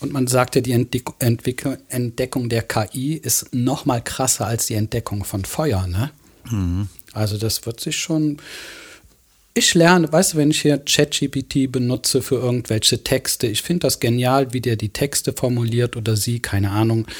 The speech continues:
Speaker 1: Aber
Speaker 2: <laughs>
Speaker 1: ich lerne davon auch.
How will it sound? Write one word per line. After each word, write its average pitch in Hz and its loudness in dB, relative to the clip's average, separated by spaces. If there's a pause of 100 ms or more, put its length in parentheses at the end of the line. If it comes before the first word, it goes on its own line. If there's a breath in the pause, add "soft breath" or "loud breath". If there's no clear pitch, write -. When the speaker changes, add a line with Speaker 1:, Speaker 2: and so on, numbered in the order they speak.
(520 loud breath)
Speaker 1:
Aber 131 4
Speaker 2:
<laughs> - -16
Speaker 1:
ich - 0
lerne 190 6
davon 104 2
auch. 98 -2